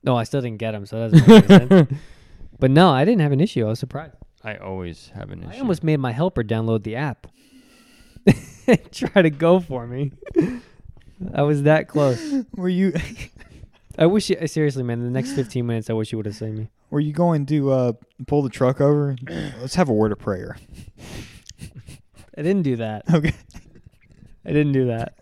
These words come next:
Speaker 1: Literally fifteen minutes later, I was like, "He scored sixty points in his last N B A game." <laughs> I was like, "You have no idea how good this guy is."
Speaker 3: <laughs>
Speaker 1: Yeah, I was like, the whole rest of the day was Kobe. It was like,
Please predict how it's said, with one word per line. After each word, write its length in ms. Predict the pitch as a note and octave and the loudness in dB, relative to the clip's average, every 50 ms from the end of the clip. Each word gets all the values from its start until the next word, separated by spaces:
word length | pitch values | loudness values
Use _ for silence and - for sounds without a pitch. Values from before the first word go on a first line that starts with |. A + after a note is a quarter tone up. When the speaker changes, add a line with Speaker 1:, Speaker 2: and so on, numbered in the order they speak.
| _ _ _ - - - - | _ _ _ -20 -20 -14 -6
Speaker 1:
Literally 320 | - D#3 E3 E3+ E3+ D#3+ D3 | -2 0 0 0 0 -2 -4
fifteen 380 | - - E3 D3+ - - D3+ | -4 -6 -8 -8 -6 -6 -4
minutes 240 | C#3+ C#3+ C3+ B2+ - | -2 -2 -4 -4 -4
later, 240 | B2+ C3 B2+ B2+ B2 | -4 -4 -2 -2 -2
I 80 | A#2 A#2+ | -2 -2
was 180 | B2+ C3 B2 | -2 -2 -4
like, 140 | C3 B2+ - | -4 -6 -6
"He 180 | - - C4 B3 | -6 -4 -4 -4
scored 380 | - - - D#4 D4 C4+ G#3 | -2 0 2 4 4 4 2
sixty 420 | - - - D#4 C4 - - C4+ A#3 | 0 -4 -4 -4 -4 -4 -6 -6 -2
points 400 | - - A#3 B3+ B3+ A#3+ - G3+ | 0 2 2 4 2 2 0 -2
in 80 | F3 | -2
his 140 | F3 E3+ D3 | -2 -4 -2
last 420 | C#3+ E3+ F3 G3 G#3 F#3+ - - - | 0 2 4 4 4 2 0 -4 -2
N 180 | F#3 F#3 G3 | 0 0 2
B 140 | F#3 F#3+ F3+ F#3 | 4 4 6 6
A 120 | F#3+ F#3+ | 4 2
game." 480 | D#3+ D3 F#3 G3+ G3+ F3 C3+ B2 B2 C3 | 2 2 2 4 4 2 0 -2 -8 -6
<laughs> 440 | - F#3+ D3 - - C3+ B2+ A#2 - | -4 -4 -4 -4 -6 -8 -6 -4 -2
I 40 | C#3+ | -2
was 100 | C3+ - | 0 0
like, 100 | F3+ F#3+ | 0 2
"You 100 | A3+ D4 | 4 4
have 120 | C#4 A3+ | 4 4
no 240 | G#3+ A#3 C4+ D4 D4 | 6 6 8 8 8
idea 260 | C#4+ C4 A3+ C4+ B3 | 6 4 2 2 2
how 100 | A3 G3+ | 2 2
good 240 | F#3 D#3 G#3 D4 G#3 | 2 2 2 0 2
this 160 | F3 D#3+ - | 0 -4 -2
guy 260 | - - - G3+ F#3 B2+ | 2 4 6 6 6 4
is." 280 | B2+ B2+ C3 B2+ B2+ A2+ A2 - - - _ _ - | 2 -2 -4 -4 -6 -10 -12 -14 -18 -20 _ _ -14
Speaker 3:
<laughs> 80 | F3 G#3 - - - - _ - - - - - - - - - - - | -14 -14 -14 -20 -20 -20 _ -20 -20 -20 -20 -20 -20 -20 -20 -20 -18 -6
Speaker 1:
Yeah, 320 | A#3+ F#3+ C3+ B2 A#2 A#2 | -2 0 0 2 2 0
I 40 | C3 | 0
was 180 | D3 D3+ C3+ C#3 | 0 0 0 -2
like, 400 | C3 B2+ B2 - - - - _ _ _ _ _ - - - - - - _ - - - | -2 -4 -4 -8 -12 -20 -20 _ _ _ _ _ -20 -18 -18 -18 -20 -20 _ -20 -10 -6
the 80 | - C3 | -4 -2
whole 220 | B2 D#3 D3+ C#3+ | 0 2 2 2
rest 220 | C#3 C#3 C3+ - - | 2 0 -2 -4 -4
of 40 | B2+ | -6
the 100 | B2+ A#2+ | -4 -2
day 180 | A2+ A#2+ A#2+ A2+ | 0 0 0 0
was 160 | G#2+ A2 - | 0 -4 -8
Kobe. 360 | - - A#2+ A#2+ A#2 A2 A2 | -10 -12 -10 -10 -10 -10 -12
It 120 | G2+ G#2 A#2 C3+ | -12 -12 -14 -14
was 100 | B2+ A#2 | -12 -10
like, 260 | A2+ A2+ A2+ - - | -10 -10 -10 -12 -14